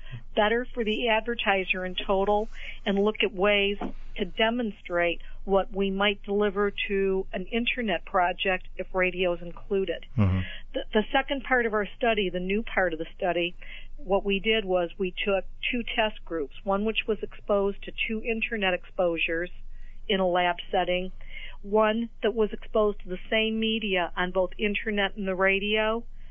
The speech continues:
Speaker 1: but they were exposed to one internet ad and one radio ad,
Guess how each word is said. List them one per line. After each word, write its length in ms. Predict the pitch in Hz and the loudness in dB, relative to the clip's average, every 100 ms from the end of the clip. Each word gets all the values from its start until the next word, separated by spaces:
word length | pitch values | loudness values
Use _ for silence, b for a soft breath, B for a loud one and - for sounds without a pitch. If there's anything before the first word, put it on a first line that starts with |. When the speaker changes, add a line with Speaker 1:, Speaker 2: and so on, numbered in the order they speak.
| b - | b -4
Speaker 1:
but 100 | 202 | 2
they 120 | 214 | 4
were 140 | 202 202 | 4 0
exposed 440 | - - 208 196 - | -2 0 2 0 -4
to 60 | |
one 300 | 196 202 220 240 | 2 2 2 0
internet 640 | 220 208 214 190 170 - | 0 2 0 2 0 0
ad 400 | 185 175 180 190 - - | 2 2 0 -2 -12 -4
and 200 | 208 202 | 0 2
one 220 | 190 196 190 | 4 2 4
radio 600 | 190 190 180 170 147 147 | 4 4 2 -2 -2 -2
ad, 300 | 165 - | -4 -4